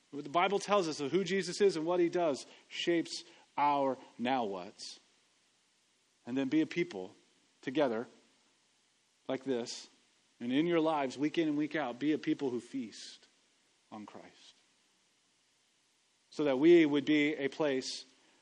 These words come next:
that takes extra care to offer everyone the warm, home-cooked feast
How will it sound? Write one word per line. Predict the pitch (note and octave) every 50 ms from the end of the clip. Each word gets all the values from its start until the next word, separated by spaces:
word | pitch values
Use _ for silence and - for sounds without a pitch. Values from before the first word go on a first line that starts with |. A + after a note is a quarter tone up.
| _ _ _
that | - B2
takes | - D#3+ D3 C#3 - -
extra | E3 - D3 D3 - - - - E3 D#3
care | - - - D#3+ D#3 B2+ G2+ F#2+ G#2+ - _ _ _ _ _ _ _ _ _ _ _ _ _ _ _ _ _ _ _ -
to | B2
offer | B2+ C3 C#3+ C#3+ - D#3 D#3+ E3+ - -
everyone | D#3+ E3 D3 B2+ B2+ B2+ A#2 G2+ F2+ F#2+ F#2+ F2+ F2 - - _ _ _ _ _ _ _ _ _ _ _ _
the | - A2+
warm, | G#2+ A2+ B2 B2 B2 B2+ B2+ B2+
home-cooked | - C3+ C3 C3 C3 C3 - C3+ B2+ -
feast | - - - B2 A2 F#2+ - - - - - -